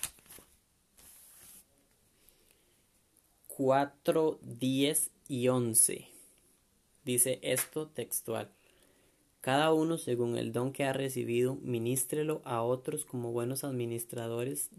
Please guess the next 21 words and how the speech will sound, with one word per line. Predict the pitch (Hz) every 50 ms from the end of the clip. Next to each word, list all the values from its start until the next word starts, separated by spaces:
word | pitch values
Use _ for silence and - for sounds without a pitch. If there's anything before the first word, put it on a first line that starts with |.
| - -
de | - 120
la | 117 117
multiforme | 117 117 117 117 117 - _ - 123 123 - - 127 123 123 131 135 135 127
gracia | 127 131 131 127 131 135 131 - - 135 123
de | 120 120 120 120
Dios. | 120 123 123 123 123 - - - _ _ _ _ _ _ _ _ _ - _ _
Si | - -
alguno | 123 123 120 131 131 143 151 147
habla, | 143 139 135 139 147 147 147 - - -
hable | - 117 117 123 135 131
conforme | - 127 123 - 120 120 117 117
a |
las | 117 113 -
palabras | - 117 113 113 113 117 113 113 117
de | 120 120
Dios. | 117 117 117 120 123 123 - - - _ _ _ - - _ -
Si | - -
alguno | 120 117 123 123 127 135
ministra, | 139 127 120 117 120 120 127 135 147 151 - - - - 156 151
ministre | 143 123 117 120 123 135 147 - - - 147 147
conforme | - 123 117 - - 123 117 120 120 117 120 117 120